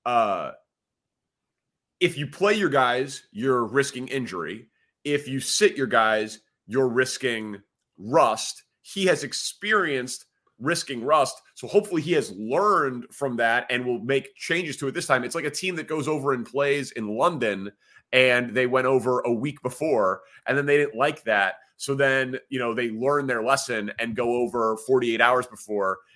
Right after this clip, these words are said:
and just, like, deal with the jet lag to keep the rest of the routine of the week in check. Like, it's okay to learn, speak about things, acknowledge it. If you acknowledge it, it makes your players more aware of it. I mean, maybe the argument is it makes them tense in the playoff game,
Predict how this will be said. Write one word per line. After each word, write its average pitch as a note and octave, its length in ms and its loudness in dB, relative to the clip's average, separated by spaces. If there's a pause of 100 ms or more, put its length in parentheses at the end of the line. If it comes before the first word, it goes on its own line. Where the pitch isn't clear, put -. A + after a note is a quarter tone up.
and A#2+ 160 -2
just, A2+ 280 -8
like, G2+ 280 -2
deal B2+ 220 0
with A2+ 120 -4
the G#2+ 60 -14
jet A#2 280 -2
lag G#2 240 -2
to - 80 -20
keep A#2+ 160 -12
the G#2+ 80 -10
rest A2 240 -2
of G#2+ 40 -14
the G#2+ 80 -6
routine G#2 520 -6 (360)
of A#2 140 -4
the G#2+ 80 -4
week C#3 240 -4
in G#2 140 -6
check. F#2+ 280 -2
Like, G2 240 -8
it's C3+ 140 -2
okay F3 320 0
to D#3 80 0
learn, D3 380 2
speak D3 320 -6
about C#3+ 260 2
things, D3 320 -2
acknowledge B2+ 640 2
it. D3 160 2 (180)
If B2 140 -12
you C#3 120 2
acknowledge C3+ 480 2
it, D3+ 80 0
it B2 100 2
makes C3 200 -2
your B2 100 -6
players C3 480 2
more A#2+ 200 -2
aware B2 340 4
of C3 160 0
it. D3 200 2 (360)
I - 20 -12
mean, D3 220 -4 (100)
maybe D3 280 2
the D3 100 4
argument C3+ 320 4
is B2+ 100 2
it B2+ 60 -8
makes C3 180 -4
them A2 120 -8
tense - 760 -4
in B2+ 120 -6
the A2+ 80 -6
playoff G2+ 440 0
game, G2+ 320 -6